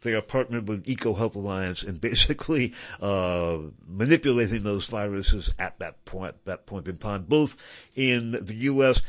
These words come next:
and at what I call the Oswald Institute of Virology. Uh, the key Munich reinsurance guy, uh, is the gentleman we're about to talk about. A guy with the ironic name Gunther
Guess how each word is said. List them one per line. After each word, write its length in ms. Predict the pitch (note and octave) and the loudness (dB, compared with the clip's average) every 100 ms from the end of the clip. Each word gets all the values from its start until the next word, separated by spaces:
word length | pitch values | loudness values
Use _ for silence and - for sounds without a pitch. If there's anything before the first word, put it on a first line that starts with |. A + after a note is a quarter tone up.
| - - | 0 0
and 220 | B2+ A#2+ | 0 0
at 80 | A2 | 0
what 180 | A#2 | 0
I 120 | A2 G#2+ | 2 0
call 260 | - A2 | 0 -2
the 200 | F#2+ G#2 | 0 -4
Oswald 640 | F#2 G2 G#2 - F#2 F#2 E2 | -4 -2 -2 -2 -4 -4 -4
Institute 640 | A2+ G2 - F#2+ G2 F#2+ - | -6 -4 -6 -6 -6 -6 -6
of 240 | F2 D2 | -8 -8
Virology. 760 | C2+ E2 F#2+ A#2+ B2 F2 F#2 B1+ _ _ _ _ _ _ _ _ _ _ _ _ _ _ _ _ - - - - - | -6 -2 4 6 4 2 -2 -4 _ _ _ _ _ _ _ _ _ _ _ _ _ _ _ _ -20 -20 -18 -16 -4
Uh, 160 | A#2 G#2+ | -4 -2
the 100 | B2 | -6
key 600 | - - G3+ G#3+ G#3 C#3+ _ - - B2+ | -6 -8 -4 -2 -2 -4 _ -20 -10 -2
Munich 300 | E3+ E3+ D#3+ | -2 -2 -2
reinsurance 720 | C#3 B2+ G2+ - C#3+ A#2+ - | -2 -2 -4 -4 -4 -6 -8
guy, 400 | - E2+ C#2+ C#2+ - - - | -6 -4 -4 -6 -10 -20 -16
uh, 460 | F2 D#2+ E2+ E2 E2+ - | -12 -8 -6 -6 -6 -6
is 320 | E2+ D2 - | -10 -10 -12
the 80 | G2 | -10
gentleman 460 | F2+ A#2 G#2+ F#2+ F#2 | -2 -2 -2 -6 -6
we're 140 | F#2 | -6
about 240 | D#2+ F2+ | -4 -6
to 80 | - | -6
talk 320 | D2 F#2+ F#2 | -12 -10 -8
about. 260 | G2 G2+ F#2+ - - - - | -4 -4 -4 -12 -18 -18 -12
A 80 | G2+ | -4
guy 220 | B2 C3 | 2 4
with 180 | B2+ A2+ | 4 0
the 180 | G#2+ F#2+ | -2 -4
ironic 440 | G#2 A2+ B2 A#2+ | -4 -4 -6 -6
name 200 | A2 G2 | -6 -6
Gunther 520 | E2 E3 E3 E3 C#3 | -4 -4 -2 -2 -4